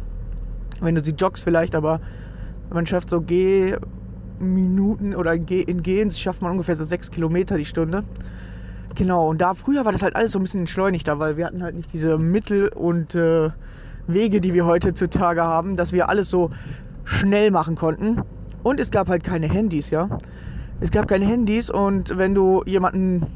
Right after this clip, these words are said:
was sagen wolltest, <laughs> dann musstest du einfach dahin laufen. Ja, oder da musstest du den besuchen gehen. Und wenn der halt einfach mal zehn Kilometer weg gew-, äh, gewohnt hat oder weg war, dann bist du einfach mal zwei, drei Stunden gelaufen. Und in diesem Laufen kommst du tatsächlich in diese meditative Phase.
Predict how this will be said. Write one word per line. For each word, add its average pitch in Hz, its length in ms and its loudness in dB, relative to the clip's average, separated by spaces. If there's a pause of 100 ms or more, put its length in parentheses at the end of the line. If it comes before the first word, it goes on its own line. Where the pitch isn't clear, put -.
was 170 160 0
sagen 240 300 2
wolltest, 180 640 0
<laughs> - 60 -6
dann 190 100 0
musstest 170 300 -4
du 160 100 -4
einfach 175 220 -4
dahin 226 280 -4
laufen. 165 440 -2 (580)
Ja, 185 120 2
oder 180 120 4
da 175 120 4
musstest 175 280 -2
du 180 40 -4
den 170 160 2
besuchen 214 400 0
gehen. 185 300 2 (420)
Und 180 140 0
wenn 190 120 2
der 190 100 4
halt 175 140 4
einfach 180 220 0
mal 180 100 0
zehn 190 180 -2
Kilometer 180 380 2
weg 208 100 -4
gew-, 170 380 -2
äh, 165 240 4
gewohnt 165 380 0
hat 208 260 -2 (180)
oder 160 200 0
weg 214 160 -2
war, 165 400 2
dann 165 100 -2
bist 151 140 -4
du - 20 2
einfach 147 160 -2
mal 151 100 -2
zwei, 156 200 -2
drei 156 100 -2
Stunden 165 260 -2
gelaufen. 156 460 0 (1300)
Und 175 180 -2
in 226 100 0
diesem 220 220 2
Laufen 208 420 0
kommst 208 240 -2
du 196 60 -2
tatsächlich 202 380 -2
in 190 80 -2
diese 180 160 -2
meditative 170 500 -2
Phase. 175 500 0